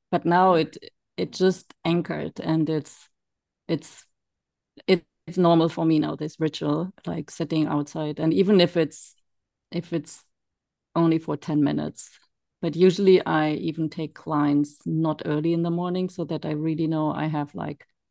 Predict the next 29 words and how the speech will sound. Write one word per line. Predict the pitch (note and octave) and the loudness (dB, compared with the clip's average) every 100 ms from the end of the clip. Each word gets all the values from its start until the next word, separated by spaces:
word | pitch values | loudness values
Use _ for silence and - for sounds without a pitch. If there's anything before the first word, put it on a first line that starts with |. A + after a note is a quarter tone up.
| _ | _
two, | - E3+ | -2 0
three | E3+ D3+ | 0 0
hours | D3 D3 D#3 | 0 0 -2
for | E3+ D#3 | -2 0
myself | D#3 D#3+ D#3 D#3 | 0 -2 -6 -2
in | E3 | -4
the | D#3+ | -2
morning. | D#3 D#3 D#3 D#3 | 0 0 0 -2
And | D3 D3 - - | -2 -4 -6 -6
I | |
like | D#3 D#3 D3 | 0 0 0
that | D3+ | -4
time. | - D#3 C#3+ D3 - _ _ _ _ _ _ _ _ - | -4 -2 0 -2 -4 _ _ _ _ _ _ _ _ -4
And | F3 E3 | 2 4
I | E3 | 4
think, | G3 F3 D#3+ | 4 2 2
like, | D#3 D3+ - _ _ | -2 -4 -12 _ _
if | D#3+ - | -8 -4
I | D#3 D#3+ E3+ | 0 2 2
have | F3 D#3+ - - _ _ - | 2 0 -4 -20 _ _ -10
created | - F3 E3 E3 - | -2 0 2 -2 -2
the | D#3+ | -4
lifestyle | D3+ D3 E3 - F#3+ G3 G3+ F#3 | 0 0 -2 -4 0 2 2 0
that | F3 | -4
I | D#3+ | -2
want, | C#3+ D3+ F#3 E3 | 0 0 0 -4
why | E3 F3 | -6 -2
not | E3 E3 E3 - | 0 0 -4 -10
creating | - D#3 D3 E3+ D#3 D3+ | -4 -2 0 2 2 2